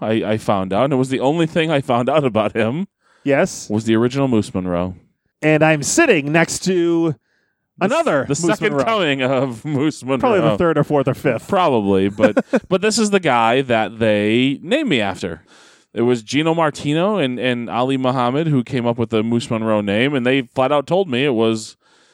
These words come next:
Speaker 1: a guy in the seventies, and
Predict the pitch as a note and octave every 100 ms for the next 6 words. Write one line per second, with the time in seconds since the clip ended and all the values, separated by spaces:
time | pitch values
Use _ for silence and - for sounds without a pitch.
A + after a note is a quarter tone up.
0 | _ - G#2 A2 A2 A#2+ A#2 A2 A2+ A2
1 | A2 G#2+ G#2+ G#2+ G#2+ _ _ _ - -
2 | G#2 G2+ G#2 D3 C#4 - - A2 G#2 G#2+
3 | A2 C3